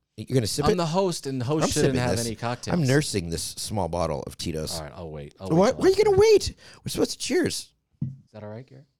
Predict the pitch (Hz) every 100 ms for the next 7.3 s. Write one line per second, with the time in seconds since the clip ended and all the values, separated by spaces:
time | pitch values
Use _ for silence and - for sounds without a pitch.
0 | _ _ _ - - - - _ 180 466
1 | 554 453 311 127 - - - 403 381 453
2 | 453 392 - - - 165 98 120 139 -
3 | 73 _ _ _ _ _ - - - -
4 | 220 247 247 - 139 - 196 220 269 101
5 | 101 147 151 131 120 113 110 104 101 78
6 | - 110 - 170 151 - - - - 95
7 | 82 80